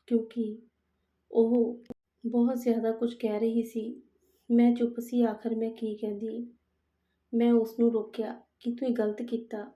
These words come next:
ਆਪਣੀ ਘਰਵਾਲੀ 'ਤੇ ਹੱਥ ਨਹੀਂ ਚੁੱਕਣਾ ਚਾਹੀਦਾ।" ਫਿਰ ਉਹ ਸਾਡੇ ਤੋਂ ਅਲੱਗ ਹੋ ਗਏ। ਉਹ ਆਪਣਾ ਕੰਮ ਕਰਦੀ ਤੇ ਅਸੀਂ ਆਪਣਾ ਕਰਦੇ।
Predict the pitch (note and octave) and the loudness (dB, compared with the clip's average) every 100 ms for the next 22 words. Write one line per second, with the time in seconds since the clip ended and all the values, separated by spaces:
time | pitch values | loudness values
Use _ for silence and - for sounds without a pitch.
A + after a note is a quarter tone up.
0 | - A3 A3+ A3 A#3 A#3 A3 G#3+ A3+ A3+ | -8 -6 -4 -4 -2 -2 -2 -4 -2 -2
1 | G#3+ G3+ G#3+ A3 A#3 A#3 G#3 G#3 G#3 G3 | -4 -8 -6 -6 -6 -6 -6 -6 -8 -8
2 | G#3+ A#3+ - _ _ _ _ _ _ _ | -8 -10 -14 _ _ _ _ _ _ _
3 | - C4 B3+ C4 A#3+ A3 A3+ A3 G3+ F#3+ | -8 -4 -4 -4 -2 -2 -2 -2 -4 -6
4 | - A3+ G#3+ G3+ A#3+ A#3+ _ _ _ _ | -4 -4 -4 -8 -8 -12 _ _ _ _
5 | _ _ B3 A#3+ A#3 A#3 A#3 A3 G#3+ A3 | _ _ 0 0 2 0 0 -4 -2 -2
6 | G3+ A3+ A#3 A#3 A3 A3 G3+ G3+ G#3 G#3 | -2 -4 0 -2 0 -4 -4 -6 -8 -6
7 | G3+ F#3 G#3 | -8 -6 -8